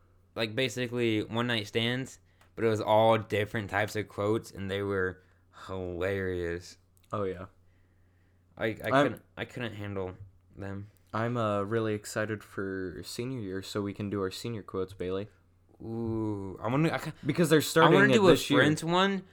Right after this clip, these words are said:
Speaker 1: but have the time caption and find something where, not in Friends, in, uh, The Office, and do, like, the time thing. So when people
Speaker 2: Yeah.
Speaker 1: go watch it, it's just like, I get it.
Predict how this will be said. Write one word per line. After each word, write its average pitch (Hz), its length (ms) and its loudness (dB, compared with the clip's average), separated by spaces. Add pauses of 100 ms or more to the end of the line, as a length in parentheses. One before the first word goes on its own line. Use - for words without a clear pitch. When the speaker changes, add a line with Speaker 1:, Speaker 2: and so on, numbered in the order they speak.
(140)
Speaker 1:
but 120 100 -6
have 135 220 2
the 123 80 -2
time 120 360 -4
caption 151 560 0 (220)
and 104 160 -8
find 120 260 0
something 113 260 -6
where, 117 400 -2
not 123 180 -6
in 98 60 -12
Friends, 90 320 -10
in, 101 240 -6
uh, 95 100 -4
The 98 160 -2
Office, 135 480 0 (640)
and 101 200 -10
do, 117 220 0
like, 107 220 -2
the 95 60 -10
time 107 380 -4
thing. 135 340 -6 (440)
So - 100 -12
when 110 120 -4
people 110 180 0
Speaker 2:
Yeah. 110 40 -4
Speaker 1:
go 113 120 2
watch 104 320 0
it, 120 180 -2
it's 98 160 -8
just 104 160 -8
like, 95 180 -6 (960)
I 101 100 -12
get 85 200 -10
it. 85 140 -16